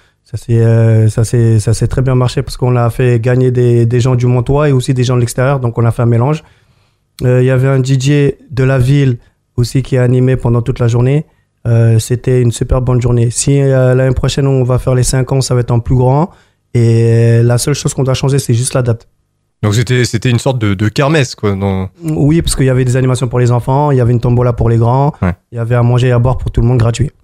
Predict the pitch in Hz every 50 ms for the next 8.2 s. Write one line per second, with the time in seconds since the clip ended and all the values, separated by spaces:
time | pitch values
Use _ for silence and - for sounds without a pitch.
0 | _ _ - 151 - - _ - 127 120 117 - 120 131 147 - 139 113 - 120
1 | 117 123 120 - 127 117 113 135 143 151 147 - - 139 139 - 131 120 107 110
2 | 110 107 101 - 123 - - 117 110 123 135 151 139 131 120 113 113 113 110 -
3 | - - - _ _ 120 120 107 113 120 123 127 131 127 123 117 110 117 110 110
4 | 110 - 120 113 113 - 139 147 156 156 - _ _ _ _ _ 127 135 143 143
5 | 143 139 139 139 135 135 135 135 135 131 127 - 151 135 143 151 156 160 165 156
6 | 151 147 143 139 143 143 143 135 135 135 131 131 131 131 127 127 127 127 127 123
7 | 120 - - _ _ _ - 127 - 131 - - 147 147 151 151 147 - 147 -
8 | - 123 110